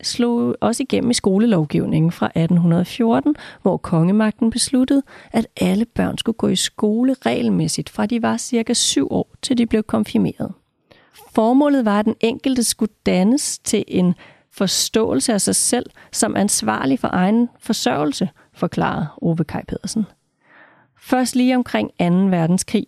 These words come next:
begyndte man at diskutere, om skolen skulle have andre formål end at opdrage til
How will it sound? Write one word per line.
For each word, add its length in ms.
begyndte 420
man 220
at 140
diskutere, 720
om 160
skolen 440
skulle 200
have 140
andre 340
formål 580
end 140
at 120
opdrage 540
til 280